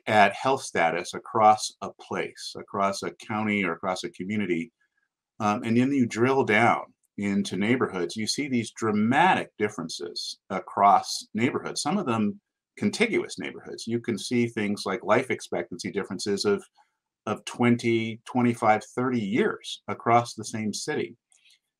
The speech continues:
And trying to understand what drives those things, um, wa-, it, it's, was really kind of the question that public health was trying to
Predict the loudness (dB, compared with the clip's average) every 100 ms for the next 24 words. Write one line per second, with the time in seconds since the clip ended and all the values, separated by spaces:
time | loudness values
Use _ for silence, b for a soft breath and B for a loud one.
0 | _ 4 6 6 2 -2 -2 0 0 0
1 | 0 -2 -2 0 0 0 -2 6 8 8
2 | 6 0 -6 -6 -8 -8 -8 -8 -12 -10
3 | -12 -8 -2 0 0 -2 -6 -10 -8 -4
4 | -4 -2 -4 -4 -6 -6 -8 _ _ 2
5 | 4 4 2 2 -2 -2 -4 0 0 0
6 | -4 -6 -4 -2 -2 0 -2 -2 -4 -4
7 | 2 4 4 2 0